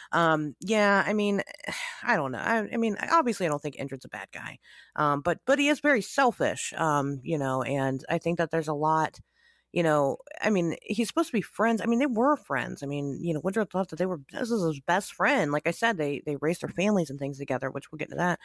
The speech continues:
But, like, you know, the guy couldn't just come out and be like,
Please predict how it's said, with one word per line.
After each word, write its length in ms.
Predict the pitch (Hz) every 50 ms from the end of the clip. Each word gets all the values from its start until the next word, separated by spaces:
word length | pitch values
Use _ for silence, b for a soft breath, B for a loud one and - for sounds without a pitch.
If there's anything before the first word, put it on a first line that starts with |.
| B B B B B B B B
But, 160 | - 202 185 -
like, 320 | 190 185 185 175 - - b b b b b b b b -
you 120 | 220 247 240
know, 160 | 233 226 233
the 120 | - 240 202
guy 220 | 226 226 240 262
couldn't 340 | 240 - - 262 - 262 233
just 200 | 208 180 - -
come 260 | - - 214 214 202
out 380 | 170 165 185 202 214 226 - -
and 460 | - 175 165 160 156 156 160 156 -
be 260 | - 170 170 165 165
like, 360 | 156 160 156 151 151 151 147